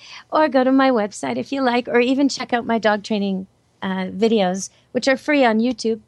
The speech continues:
You just check out my name, Deborah Wolf, on YouTube, and, uh, see how to train your dog. But for now, we're gonna take a little walk, a little, little bit past the puppy stage.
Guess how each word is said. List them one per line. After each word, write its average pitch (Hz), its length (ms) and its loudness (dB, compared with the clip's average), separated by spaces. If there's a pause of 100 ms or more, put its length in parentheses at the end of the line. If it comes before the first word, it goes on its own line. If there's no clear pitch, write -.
You 220 100 -6
just 220 280 -10 (320)
check - 200 -8
out 220 120 -8
my 269 120 -2
name, 226 240 0
Deborah 214 340 0
Wolf, 202 300 -2
on 220 140 0
YouTube, 196 340 -6 (600)
and, 196 380 0
uh, 185 260 0
see 262 220 2
how 247 140 4
to 240 80 0
train 254 320 2
your 254 180 4
dog. 214 340 0 (420)
But 277 180 -2
for 311 100 -2
now, 320 240 2
we're 339 100 -4
gonna 415 220 -6
take - 240 -10
a - 60 -8
little 440 240 -4
walk, 277 420 2 (600)
a - 80 -12
little, 294 500 -2 (100)
little 339 160 -6
bit 330 240 -8 (400)
past 233 460 0
the 240 80 -8
puppy 220 320 -8
stage. 196 720 -10